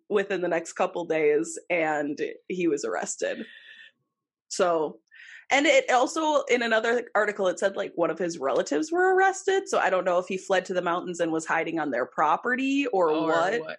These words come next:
Speaker 2: Yeah, okay.
Speaker 1: Um, but it didn't give any details as to why the relative was arrested. It just said, "Along with one of his relatives." I'm like, "Okay."
Speaker 2: All right, thank you.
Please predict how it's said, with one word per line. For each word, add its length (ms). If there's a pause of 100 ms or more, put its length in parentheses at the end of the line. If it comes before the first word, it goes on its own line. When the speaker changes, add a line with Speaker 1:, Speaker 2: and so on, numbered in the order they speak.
(120)
Speaker 2:
Yeah, 300 (160)
okay. 240 (100)
Speaker 1:
Um, 480
but 120
it 120
didn't 180
give 140
any 200
details 440
as 180
to 100
why 480
the 240 (220)
relative 380
was 140
arrested. 340
It 100
just 180
said, 220
"Along 360
with 140
one 160
of 100
his 220
relatives." 560
I'm 100
like, 180 (680)
"Okay." 520 (220)
Speaker 2:
All 120
right, 260 (120)
thank 220
you. 240